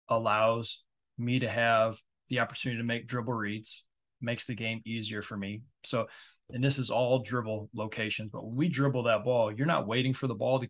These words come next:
come back up to you. You're dribbling through to the floor, denting the floor,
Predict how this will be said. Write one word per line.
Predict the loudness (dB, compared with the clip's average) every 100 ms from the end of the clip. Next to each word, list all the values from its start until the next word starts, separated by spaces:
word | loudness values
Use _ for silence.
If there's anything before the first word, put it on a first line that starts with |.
| -6
come | -2
back | 0 0
up | -2 0
to | 2
you. | 2 2 -4 -20 -20 _ 2
You're | 4
dribbling | 4 2 0 -6
through | -6 2 4 4
to | 4
the | 2
floor, | 0 -2 -2
denting | 0 0 0
the | -2
floor, | -2 -2 -2 -2